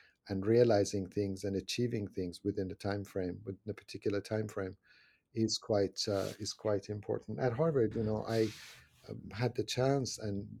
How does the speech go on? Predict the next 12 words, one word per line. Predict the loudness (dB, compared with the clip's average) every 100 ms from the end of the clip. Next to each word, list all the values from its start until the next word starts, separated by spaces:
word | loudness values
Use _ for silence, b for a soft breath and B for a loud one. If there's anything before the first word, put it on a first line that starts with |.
| -20 _
to | -4 0
really | 4 4 2
connect | -2 -2 0 0 -2
the | -4
school | -4 -2 0 2 0 -2 -10 _ _ _ _ -4
with | 4 6 6 2 -14 _ _ _ _ _ 2
other | 6 8 8
schools | 4 -4 -6 -6 -6 -6
at | -8
Harvard, | -6 -6 -6 -8 -8 -6
which | -2 -2 -2 -6 -8 _ _ _ _
I, | 2